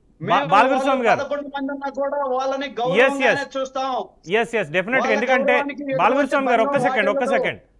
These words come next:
Speaker 1: వచ్చి అసెంబ్లీలో మాట్లాడండి అని చెప్పి నేను
Speaker 2: ఎస్,
Speaker 1: మళ్ళా
Speaker 2: ఎస్.
Speaker 1: కూడా తెలియజేస్తా ఉన్నాను మీ
Speaker 2: ఒక్క
Speaker 1: ద్వారా.
Speaker 2: second, బాలగురుస్వామి గారు. ఎస్,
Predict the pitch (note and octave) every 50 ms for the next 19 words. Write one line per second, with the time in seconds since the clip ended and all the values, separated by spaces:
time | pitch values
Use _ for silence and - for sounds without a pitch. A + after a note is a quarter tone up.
0 | _ _ D3 G3 C4 B3+ - D4 D4+ C#4 B3+ B3 C#4 C#4 C#4 C4+ C#4 C#4 C#4+ C#4+
1 | D4 C4+ A#3+ A#3 A#3+ C4+ C4 D4+ D4+ D4+ D4+ D4+ D4 C#4+ C#4+ C#4 C4+ C4+ C#4 C4
2 | C4+ C#4 C#4+ C4+ C#4 C4+ B3+ F#3+ A#3 A#3 G#3 C4 C#4 C#4 - C#4 C#4 D4 C#4+ C#4
3 | C4+ C4 C4+ C4+ C#4 C4+ C4 - C#4 C4 C4 C4 B3+ B3+ B3 - - - _ -
4 | D3 F#3+ A3 A#3+ B3 A#3+ A#3 A3+ G#3 E3+ B2+ A2+ B2+ E3+ G#3 B3 B3+ C4+ A#3+ A3
5 | C#4 A#3+ A3 F#3 E3+ D#3 F3 F3+ D#3 -